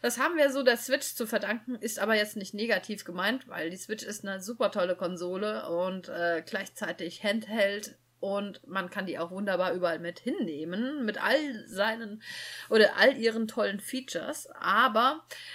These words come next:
trotz allem, die Leute, die noch ein drei D S besitzen und sehr gerne mit dem drei D S gespielt haben,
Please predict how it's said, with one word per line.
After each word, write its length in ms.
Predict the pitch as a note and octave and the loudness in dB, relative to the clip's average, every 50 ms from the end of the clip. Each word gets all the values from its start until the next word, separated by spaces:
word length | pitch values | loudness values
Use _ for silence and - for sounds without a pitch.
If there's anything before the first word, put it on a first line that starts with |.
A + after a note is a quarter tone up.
| - - | -14 -10
trotz 220 | - A#3 C4+ C#4+ - | 2 2 2 2 4
allem, 380 | - - A#3 B3 B3+ C4 C4 | 4 6 6 6 6 2 0
die 460 | A3+ A3+ A#3 A#3 A#3+ A#3+ A#3+ A3+ - _ | 0 0 -2 -2 -2 -2 -4 -6 -10 _
Leute, 380 | - A3 A3+ A#3 B3 C4 B3 A3 | -2 0 4 4 4 4 2 0
die 140 | A3 A3 | -4 0
noch 180 | G3+ G3+ F#3+ F#3 | 0 -2 -2 -2
ein 100 | G#3 F#3 | -8 -10
drei 220 | - - G#3+ A3+ | -6 4 6 6
D 80 | C4+ C#4+ | 8 8
S 160 | A#3 B3 - | 6 2 -2
besitzen 420 | _ A#3 G#3+ A#3+ A#3+ A3 - - A3 | _ -4 -2 -2 -4 -2 -6 -8 -6
und 220 | - F#3+ G3 F#3+ | -4 -4 -6 -2
sehr 180 | - F#3+ G3 G#3 | 2 4 4 4
gerne 220 | G#3 G#3+ G#3+ G#3+ | 4 2 2 2
mit 100 | G#3+ G3 | 0 -2
dem 100 | F#3 F#3 | -4 -6
drei 220 | - - G3 G3+ | -4 2 2 2
D 80 | G#3+ G#3+ | 2 2
S 180 | F#3 G3 - - | -2 -4 -6 -8
gespielt 440 | - F#3 - - G#3+ C4 C4+ C4+ C4+ | -12 -12 -10 -2 2 2 2 2 2
haben, 220 | B3+ B3+ C4 B3+ | -2 0 -2 -2